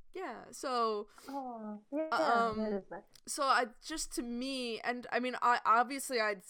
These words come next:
Speaker 1: I'd say that my fic has gotten a total more eyeballs on it than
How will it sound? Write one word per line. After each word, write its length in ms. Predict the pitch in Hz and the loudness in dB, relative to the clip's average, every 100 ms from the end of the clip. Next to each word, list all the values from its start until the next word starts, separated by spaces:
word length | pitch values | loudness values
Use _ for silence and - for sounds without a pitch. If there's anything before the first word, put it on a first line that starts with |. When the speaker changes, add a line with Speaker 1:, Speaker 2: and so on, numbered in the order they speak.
| - | 0
Speaker 1:
I'd 260 | 196 202 185 | 2 2 -4
say 240 | - 202 | -4 -4
that 160 | 190 185 | -4 -6
my 260 | 190 185 | -4 -4
fic 280 | 196 202 190 | -6 -10 -10
has 140 | 226 180 | -10 -2
gotten 300 | 196 185 185 | 0 0 -2
a 60 | |
total 560 | 170 196 196 190 185 180 _ _ _ _ _ | -8 -6 -6 -4 -6 -10 _ _ _ _ _
more 320 | 226 226 220 | -2 4 6
eyeballs 500 | 202 202 214 214 214 | 8 6 6 6 6
on 200 | 214 202 | 4 0
it 240 | 202 196 - | -2 -6 -4
than 600 | 196 185 180 180 180 | -4 -2 -4 -8 -12